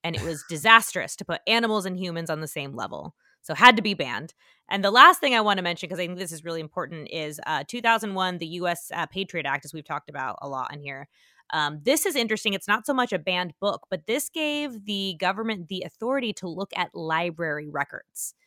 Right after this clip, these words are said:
Speaker 1: specifically to see what books people in the U S were checking out. So it's not technically a ban, but I think that's really interesting because the government still wanted to know what books you were reading.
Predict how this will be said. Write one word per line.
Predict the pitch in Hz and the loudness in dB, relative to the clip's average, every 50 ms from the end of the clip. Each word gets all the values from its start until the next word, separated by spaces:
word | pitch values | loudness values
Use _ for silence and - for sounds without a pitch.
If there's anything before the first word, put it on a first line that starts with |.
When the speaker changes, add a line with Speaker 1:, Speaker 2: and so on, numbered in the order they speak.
| _ _ _ | _ _ _
Speaker 1:
specifically | - - - 165 - - 302 330 320 339 254 - 185 175 160 156 | -18 -14 -12 -12 -4 -2 -2 0 0 -2 -4 -2 -2 0 0 -2
to | - - 170 | -4 -6 -8
see | - - - 175 165 | -8 -8 -8 -6 -6
what | 151 147 147 151 131 - - _ _ - | -6 -4 -4 -4 -4 -6 -10 _ _ 6
books | 208 214 277 277 - - - - - - - - _ | 6 8 8 6 2 -4 -6 -4 -4 -4 -6 -8 _
people | - 185 165 - - 160 151 | -14 -14 -12 -12 -12 -14 -12
in | 165 156 | -12 -12
the | 160 | -10
U | 156 160 160 160 | -8 -6 -4 -4
S | 143 147 151 - - | -4 -4 -6 -8 -14
were | - | -18
checking | 147 - - - 147 - - 139 147 | -18 -14 -12 -14 -12 -12 -12 -2 0
out. | 175 156 - - - _ - - - _ | 2 2 2 -2 -8 _ -20 -20 -20 _
So | - 226 208 | -2 0 0
it's | 185 - - | 0 0 2
not | 233 269 - - - | 4 4 4 4 4
technically | - 254 262 247 262 226 240 220 196 | 4 4 4 4 2 0 0 2 2
a | 170 156 | 2 0
ban, | 143 - - 285 285 269 240 208 185 175 175 170 175 - - - - _ _ | 0 0 0 4 6 8 8 10 8 8 6 4 0 -6 -10 -16 -20 _ _
but | 214 208 | 2 4
I | 196 196 185 | 4 2 2
think | - 269 262 - | 0 -4 0 2
that's | 240 220 - - | 2 2 2 0
really | 214 202 196 190 | -4 -2 -2 -2
interesting | - 214 240 254 - 247 233 - - - 180 175 160 | -2 -2 -4 -2 -2 -4 -4 -4 -4 -4 -4 -4 -4
because | 175 175 - - 185 170 160 165 151 | -6 -8 -6 -4 -2 -2 -2 -2 -4
the | - 175 | -6 -6
government | 151 180 185 185 208 202 196 180 - | -2 -2 -2 0 0 -2 -4 -6 -6
still | - - 175 165 | -6 -6 -4 -2
wanted | 160 160 160 165 160 156 | -2 -2 -2 -2 -4 -8
to | - 170 | -8 -6
know | 160 165 165 160 147 | -4 -2 -2 -2 -4
what | 147 151 151 160 170 175 - - - 151 - | -4 0 4 4 6 4 4 0 -10 -8 -2
books | 170 165 143 - - - - - - | 0 0 0 0 -4 -10 -14 -12 -10
you | 160 160 160 | -8 -6 -4
were | 156 143 139 135 | -4 -6 -6 -6
reading. | 143 151 156 151 127 110 78 65 76 - | -8 -8 -8 -6 -6 -6 -8 -8 -10 -14